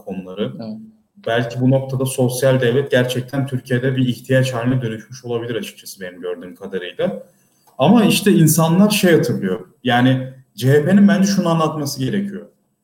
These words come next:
Speaker 1: Ee, devlet kurumları Türkiye'de böyle köhneleşmiş, sürekli zarar eden, yani insanlar özelleştirme karşıtı olsa bile mesela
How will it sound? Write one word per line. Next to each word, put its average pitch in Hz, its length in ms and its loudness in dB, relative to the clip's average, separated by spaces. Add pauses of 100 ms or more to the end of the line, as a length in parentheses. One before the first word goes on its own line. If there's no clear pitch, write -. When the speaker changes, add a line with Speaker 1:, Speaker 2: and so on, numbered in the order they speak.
(240)
Speaker 1:
Ee, 113 60 -6
devlet 131 680 0
kurumları 160 800 2 (600)
Türkiye'de 190 540 0
böyle 180 240 0
köhneleşmiş, 160 800 -2
sürekli 156 380 -6
zarar 139 440 -2
eden, 104 400 -6 (280)
yani 135 320 -2
insanlar 170 380 -2
özelleştirme 165 760 -2
karşıtı 156 480 -2
olsa 156 320 -2
bile 107 180 -2
mesela 107 600 -6